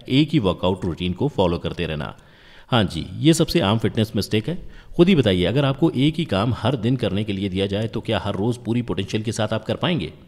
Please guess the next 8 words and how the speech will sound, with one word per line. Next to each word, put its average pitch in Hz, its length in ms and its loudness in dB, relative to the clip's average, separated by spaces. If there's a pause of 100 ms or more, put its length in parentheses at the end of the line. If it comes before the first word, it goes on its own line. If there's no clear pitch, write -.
(220)
नहीं 160 120 4
ना। 185 140 0 (680)
ठीक 123 240 0
वैसे 95 280 -2
ही 131 160 0
अगर 104 240 -2
आप 120 160 0
रोज़ 120 400 0